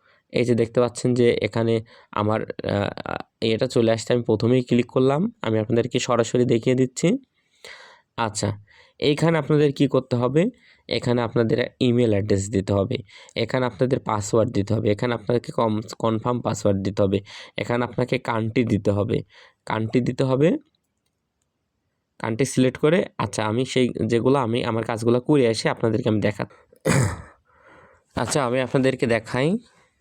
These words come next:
একটু লক্ষ্য করবেন। এই যে দেখেন আমি এখানে আমার ইমেইল অ্যাড্রেসটা দিয়ে দিয়েছি, এখানে আমি আট সংখ্যার পাসওয়ার্ড দিয়েছি,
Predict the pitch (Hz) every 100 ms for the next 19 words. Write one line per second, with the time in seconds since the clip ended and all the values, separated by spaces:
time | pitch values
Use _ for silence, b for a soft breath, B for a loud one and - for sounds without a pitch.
0 | _ b b b - 107 127 117 117 123
1 | 131 123 151 220 - b b b b -
2 | 113 117 113 127 117 120 120 113 123 120
3 | 113 117 110 110 113 113 117 110 - 113
4 | 120 110 113 113 - 135 151 180 - b
5 | b b - 113 117 117 110 110 110 107
6 | 101 - 110 117 107 104 101 113 113 113
7 | 117 117 - 135 170